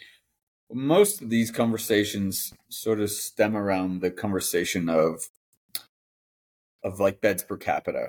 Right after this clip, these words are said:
or, or this concept of saturation, we'll call it. Many entities are in the market at the same time.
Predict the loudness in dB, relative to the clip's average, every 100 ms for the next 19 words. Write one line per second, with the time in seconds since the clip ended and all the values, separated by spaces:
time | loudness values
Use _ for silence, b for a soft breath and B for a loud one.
0 | -4 -2 -2 0 0 0 -6 -4 -2 -2
1 | -4 -4 -4 2 2 2 -4 -4 -6 -10
2 | -14 _ _ -10 -4 2 2 2 -6 _
3 | _ _ _ _ _ -2 2 2 2 -2
4 | 0 2 4 2 2 2 2 2 0 0
5 | -2 0 2 2 2 2 0 -2 -6